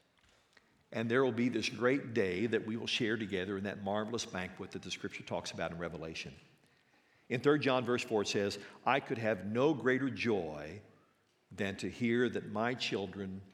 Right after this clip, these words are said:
are following the truth." My mom didn't write that,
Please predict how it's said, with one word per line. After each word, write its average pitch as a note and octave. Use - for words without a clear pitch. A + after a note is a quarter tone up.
are G2+
following F#2+
the F#2+
truth." -
My A#2+
mom B2
didn't F#2+
write A#2+
that, C2+